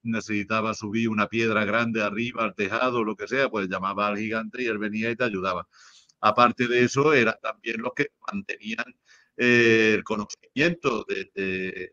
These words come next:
de su raza. Era, ellos vienen directamente de los atlantes, vienen de razas muy antiguas y mucho conocimiento del que se aplicó en Tartaria y del que se aplicó aquí en la Tierra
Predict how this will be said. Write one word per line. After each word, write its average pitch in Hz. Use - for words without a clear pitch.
de 98
su 90
raza. 120
Era, 98
ellos 101
vienen 143
directamente 104
de 107
los 104
atlantes, 127
vienen 110
de 104
razas 107
muy 101
antiguas 135
y 117
mucho 147
conocimiento 123
del 113
que 104
se 117
aplicó 104
en 104
Tartaria 127
y 104
del 98
que 101
se 98
aplicó 98
aquí 104
en 104
la 107
Tierra 113